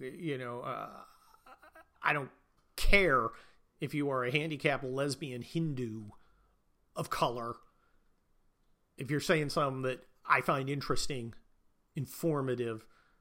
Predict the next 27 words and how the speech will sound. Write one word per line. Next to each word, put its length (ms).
thought-provoking, 1160
I'm, 160
I'm 140
gonna 220
read 340
your 100
stuff. 400
I, 220
I 80
don't 280
need 480
your 200
fucking 340
resume, 720
okay? 400
Your, 200
your, 240
your, 200
or 160
your 140
fucking, 480
uh, 300
uh, 180
twenty-three 600
and 140
me 140
results 720